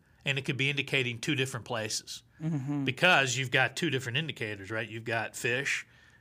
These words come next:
Speaker 1: and you've got Sheol.
Speaker 2: Yeah, so the
Speaker 1: So, so you
Speaker 2: context
Speaker 1: could
Speaker 2: would
Speaker 1: have the same word, and it could mean two different places.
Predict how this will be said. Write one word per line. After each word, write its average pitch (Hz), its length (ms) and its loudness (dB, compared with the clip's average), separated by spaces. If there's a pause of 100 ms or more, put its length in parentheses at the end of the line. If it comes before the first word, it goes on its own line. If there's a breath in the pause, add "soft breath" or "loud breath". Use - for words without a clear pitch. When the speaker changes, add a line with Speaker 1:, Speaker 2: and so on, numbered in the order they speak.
(160 soft breath)
Speaker 1:
and 113 280 -2
you've 113 200 -4
got 113 280 0
Sheol. - 460 0
Speaker 2:
Yeah, 170 200 0
so - 140 -6
the 151 80 -2
Speaker 1:
So, - 120 4
so 185 240 8
you 208 160 8
Speaker 2:
context - 20 -6
Speaker 1:
could 226 80 4
Speaker 2:
would 233 60 8
Speaker 1:
have 220 120 4
the 175 60 2
same 294 380 6
word, 127 420 2
and 143 160 0
it 143 80 -2
could 139 200 0
mean 185 260 4
two 147 100 2
different 117 260 0
places. - 460 -6